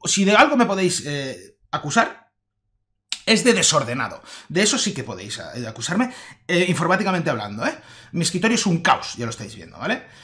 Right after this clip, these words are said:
Eh, tengo aquí futuros vídeos, tengo aquí cosas confidenciales, incluso os diría yo, ¿vale? Aquí tengo, por ejemplo, acuerdo de, de partner del canal de Discord. Tengo cositas que, bueno, pues la verdad, aquí tengo, bueno, cosas de, de cuando fui a Chicago, de, de, de miniaturas,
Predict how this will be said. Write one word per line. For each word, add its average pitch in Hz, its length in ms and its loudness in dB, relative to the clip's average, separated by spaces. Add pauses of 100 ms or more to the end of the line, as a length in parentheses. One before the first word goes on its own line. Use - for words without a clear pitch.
(140)
Eh, 139 240 -2
tengo 160 200 0
aquí 160 240 0
futuros 160 480 0
vídeos, 190 380 0
tengo 170 180 0
aquí 151 220 -2
cosas 160 340 -2
confidenciales, 233 800 4
incluso 170 340 2
os 175 100 -6
diría 156 240 0
yo, 135 160 0
¿vale? 127 160 -2
Aquí 127 180 -6
tengo, 139 180 -6
por 127 120 -10
ejemplo, 131 200 -6
acuerdo 123 360 -6
de, 123 260 -4
de 123 160 -4
partner 131 540 -4 (400)
del 135 500 -2
canal 120 260 -2
de 165 120 0
Discord. - 480 -4 (1120)
Tengo 160 200 2
cositas 160 380 0
que, 147 220 0
bueno, 127 340 -6
pues 113 160 -12
la 117 100 -8
verdad, 113 360 -4
aquí 120 180 -10
tengo, 127 500 -8
bueno, 123 300 -10
cosas 127 260 -10
de, 120 160 -6
de 117 120 -8
cuando 110 180 -10
fui - 140 -12
a 120 40 -14
Chicago, 226 640 -2
de, 165 220 -4
de, 113 260 -8
de 110 320 -12
miniaturas, 139 800 -2